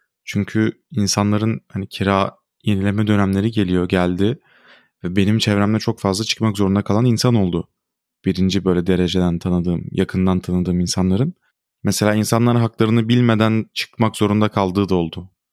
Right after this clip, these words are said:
Yani ev sahipleri tarafından zorla çıkartılanlar da oldu. Yani işin böyle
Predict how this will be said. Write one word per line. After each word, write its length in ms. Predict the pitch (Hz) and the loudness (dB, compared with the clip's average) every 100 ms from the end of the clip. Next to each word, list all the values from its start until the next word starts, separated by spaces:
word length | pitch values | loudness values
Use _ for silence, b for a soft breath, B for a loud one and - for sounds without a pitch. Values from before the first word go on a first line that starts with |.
| _ _ _ - | _ _ _ -8
Yani 200 | 85 80 | -4 -2
ev 120 | 90 | -2
sahipleri 440 | - 92 - 95 | 0 -4 -2 -2
tarafından 500 | 90 90 85 87 87 | 0 -2 -2 -2 -2
zorla 300 | 85 90 87 | 0 0 0
çıkartılanlar 760 | - - 90 - 87 90 92 85 | -2 -2 -4 -2 -2 0 0 0
da 60 | |
oldu. 300 | 82 85 120 b b b b b | -2 -2 -4 b b b b b
Yani 120 | - | -6
işin 300 | - - 110 | -4 0 0
böyle 360 | 107 104 107 | 2 2 0